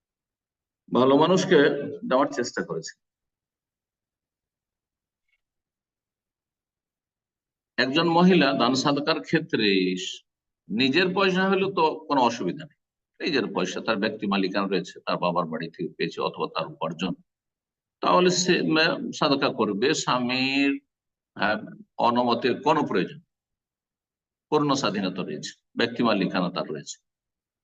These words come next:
কিন্তু যদি তার স্বামীর বাড়ি থেকে দান সাদকা করে, তাহলে তাকে দেখতে হবে যে আমি অল্প পরিমাণ করছি, যেটা সাধারণ একটা কমন আমাকে কি করা আছে,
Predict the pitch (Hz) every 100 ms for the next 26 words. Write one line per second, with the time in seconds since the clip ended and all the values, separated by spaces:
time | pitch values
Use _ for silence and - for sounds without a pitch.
0 | _ - 147 156 156 170 139 135 107 98
1 | 90 87 92 95 - 123 120 170 175 175
2 | 175 170 160 139 143 143 139 139 131 -
3 | 104 95 90 80 78 _ _ _ _ _
4 | _ _ _ _ 127 143 160 165 165 185
5 | 202 - - - _ _ _ - 120 123
6 | 113 139 - 123 98 76 76 - - _
7 | - - 120 113 117 120 - 120 123 123
8 | 120 107 123 120 117 120 117 117 110 -
9 | - 107 101 98 101 - 123 127 123 -
10 | 107 127 127 120 120 123 - 113 110 110
11 | 113 113 117 117 120 117 - 110 110 117
12 | 107 120 110 101 98 104 - 101 90 90